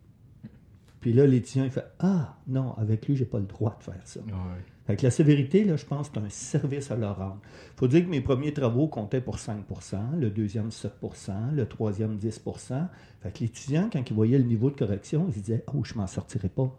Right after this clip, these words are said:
Speaker 1: Mais tu peux pas faire ça si tu donnes trois travaux de vingt-cinq pour cent pour un examen de vingt-cinq, là.
Speaker 2: Mhm.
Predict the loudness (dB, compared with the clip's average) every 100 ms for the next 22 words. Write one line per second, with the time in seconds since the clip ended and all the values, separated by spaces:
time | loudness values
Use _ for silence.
0 | 0 0 4 2 4 2 0 0 -2 -2
1 | -4 -2 0 0 0 0 0 -2 -2 -2
2 | -6 -6 -8 -8 -10 -10 -8 -6 -6 -6
3 | -6 -6 -8 -10 -8 -8 -10 -14 -16 -20
4 | -20 -20 -12